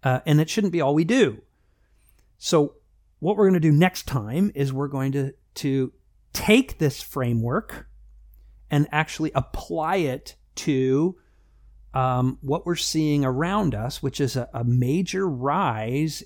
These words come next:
in gender dys-, uh, gender dysphoric children and teens, especially among young girls. And how on earth are we supposed to address that phenomenon,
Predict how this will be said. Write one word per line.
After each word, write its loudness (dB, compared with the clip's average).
in 0
gender 0
dys-, -6
uh, -6
gender 0
dysphoric -6
children 0
and 0
teens, 2
especially -4
among 0
young 0
girls. 2
And 4
how -2
on 0
earth -2
are 0
we 0
supposed -6
to -4
address -2
that -2
phenomenon, 0